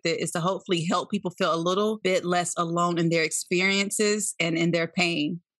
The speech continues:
and maybe feel like they're not the only one going through or dealing with what they're dealing with." In this episode, we got a, the perfect opportunity to see exactly, you know, what she means by that, because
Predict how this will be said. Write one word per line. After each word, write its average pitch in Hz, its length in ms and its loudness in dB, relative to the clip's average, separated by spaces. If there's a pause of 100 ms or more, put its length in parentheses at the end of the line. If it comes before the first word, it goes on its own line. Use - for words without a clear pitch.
and 170 140 2
maybe 240 420 2
feel 180 160 2
like 165 240 -2
they're 165 120 0
not 170 220 -2
the - 120 -2
only 170 160 2
one 165 220 0
going 165 420 -2
through 151 400 2 (200)
or 165 120 0
dealing 175 340 0
with 156 160 -2
what - 200 -2
they're 156 160 -2 (140)
dealing 165 320 2
with." 156 240 0 (300)
In 170 160 0
this 190 160 0
episode, 160 560 0
we 160 300 -4
got 165 160 -2
a, 156 160 -4 (280)
the 165 60 -6
perfect 175 360 -2
opportunity 160 480 0
to 156 60 -4
see 156 640 0 (220)
exactly, 170 480 -2
you 160 180 -2
know, 151 120 0
what 160 160 -2
she 170 220 -2
means 170 360 2
by 147 180 -4
that, 143 300 -4
because 147 640 -4